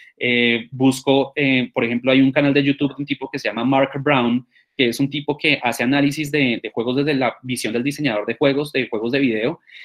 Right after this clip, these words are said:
y el tipo tiene unos conceptos clarísimos, superinteresantes que uno puede aplicar a nivel de diseño, eh, de manera muy rápida, que es un feedback loop positivo, que es un feedback loop negativo.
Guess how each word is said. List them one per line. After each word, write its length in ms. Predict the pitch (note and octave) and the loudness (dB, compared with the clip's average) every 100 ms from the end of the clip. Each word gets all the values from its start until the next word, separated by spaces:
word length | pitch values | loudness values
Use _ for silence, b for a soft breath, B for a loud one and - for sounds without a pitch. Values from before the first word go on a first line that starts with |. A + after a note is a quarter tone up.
| B _ | B _
y 80 | C#3+ | 0
el 100 | C3 | 0
tipo 300 | D3 D3 D#3+ | 0 -4 -2
tiene 160 | F3 F3 | -2 -2
unos 140 | E3+ | -4
conceptos 500 | D#3+ D3+ - C#3+ - | -6 -6 -6 -8 -8
clarísimos, 640 | - E3+ D#3 D#3+ F3 F3 - | -4 -2 -2 -4 -4 -4 -4
superinteresantes 680 | E3+ D3 B2+ A#2 A#2 - | -4 -4 -4 -6 -8 -12
que 80 | - | -8
uno 120 | D3+ | -8
puede 120 | D3+ D3+ | -6 -8
aplicar 260 | C#3+ A2 | -4 -2
a 80 | A#2 | 0
nivel 220 | D3+ G#2 | 0 0
de 80 | B2 | -2
diseño, 500 | D3 - A2 A2 B2 _ _ _ _ | -2 -4 -6 -6 -8 _ _ _ _
eh, 600 | D3+ C#3+ B2+ A#2+ A2+ G#2+ | -2 0 2 2 0 -2
de 100 | B2 | -2
manera 240 | A#2 A2+ A2 | -2 -2 -2
muy 140 | B2+ | -2
rápida, 420 | C#3+ F3+ B2 G#2+ | 0 0 0 -4
que 60 | A#2+ | -4
es 80 | A#2 | -6
un 140 | A#2+ | -4
feedback 340 | C3 A#2+ A#2+ C3 | -2 -2 -4 -4
loop 180 | B2 - | -6 -6
positivo, 560 | A#2 G2+ - D#3 - | -8 -8 -2 0 0
que 80 | - | -4
es 100 | G2 | -10
un 100 | G#2+ | -12
feedback 360 | A#2+ A2+ G2+ - | -10 -8 -8 -8
loop 160 | - | -12
negativo. 640 | G2+ F#2+ - F#3 D3 F#2+ | -10 -10 -6 -4 -2 -4